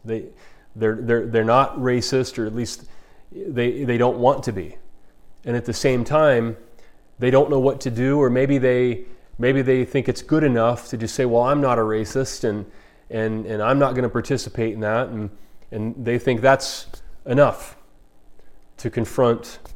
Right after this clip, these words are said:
the reality of racism in America. And, and Carrie Connolly makes the point that it's, it's not enough. It's not enough to be a, a white moderate Christian and, and just not rock the boat,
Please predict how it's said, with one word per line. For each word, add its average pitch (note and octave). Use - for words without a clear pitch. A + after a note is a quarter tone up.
the A#2+
reality A#2
of G#2
racism G#2+
in G#2
America. A#2
And, G2
and A2
Carrie B2+
Connolly C#3
makes A#2+
the C#3+
point C#3
that A#2+
it's, -
it's -
not C3
enough. G2+
It's -
not C3
enough C3
to B2
be B2
a, A#2
a A2
white A#2+
moderate B2
Christian B2
and, G2+
and G#2+
just A2+
not A#2+
rock A#2+
the A#2
boat, A#2